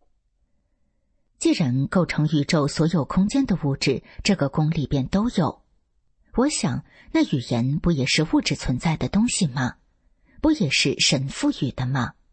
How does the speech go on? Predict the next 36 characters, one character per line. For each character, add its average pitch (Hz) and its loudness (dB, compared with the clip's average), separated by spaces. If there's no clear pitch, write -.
我 160 2
得 143 -2
法 165 -4
了， 113 -2
身 156 2
心 156 0
发 175 0
生 220 2
了 170 0
巨 262 -2
大 131 -2
变 131 -4
化， - -6
难 220 2
道 269 2
还 - 0
能 143 0
让 147 0
一 143 0
个 139 0
小 147 -2
小 147 -2
的 156 0
语 160 0
言 123 0
问 240 2
题 - -4
障 175 2
碍 147 -2
我 - 0
去 - -4
讲 - -6
真 226 0
相？ 240 0
另 170 0
外， 143 -2